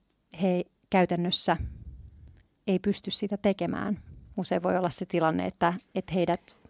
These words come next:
voidaan vaikka eristääkin omista lapsistaan tai, tai se, että heidän uskonsa asettaa jo itsessään, ö, heidän, heidän lapsensa myös alttiiksi haavoittuvuudelle.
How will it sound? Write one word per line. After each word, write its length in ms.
voidaan 280
vaikka 260
eristääkin 920
omista 380
lapsistaan 840
tai, 320
tai 200
se, 200
että 200
heidän 280
uskonsa 380
asettaa 640
jo 100
itsessään, 640
ö, 40
heidän, 340
heidän 200
lapsensa 400
myös 220
alttiiksi 480
haavoittuvuudelle. 1000